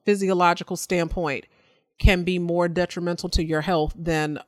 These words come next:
obesity, which is a serious illness and disease.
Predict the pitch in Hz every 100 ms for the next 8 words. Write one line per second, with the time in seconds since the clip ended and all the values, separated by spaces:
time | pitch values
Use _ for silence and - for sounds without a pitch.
0 | - 165 151 175 160 143 143 147 151 151
1 | 139 - 185 165 160 160 147 - - _
2 | _ _ - 185 170 160 - 165 151 147
3 | 165 156 143 160